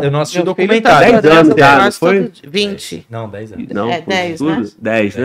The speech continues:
Speaker 1: Dez,
Speaker 2: Dez.
Speaker 1: dez.
Speaker 3: Então, mas mesmo dez anos depois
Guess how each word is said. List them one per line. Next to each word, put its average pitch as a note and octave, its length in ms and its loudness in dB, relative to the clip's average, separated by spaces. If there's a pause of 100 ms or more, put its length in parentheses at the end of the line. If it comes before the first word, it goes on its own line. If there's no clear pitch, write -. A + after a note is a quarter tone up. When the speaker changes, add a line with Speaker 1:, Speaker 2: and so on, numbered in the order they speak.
Speaker 1:
Dez, E3 40 -8 (160)
Speaker 2:
Dez. D#3+ 220 -10
Speaker 1:
dez. - 300 -20 (100)
Speaker 3:
Então, A2+ 500 -4 (100)
mas A#2+ 680 -2
mesmo G#3 540 0
dez D3 260 0
anos C3 220 -2
depois B2 640 -2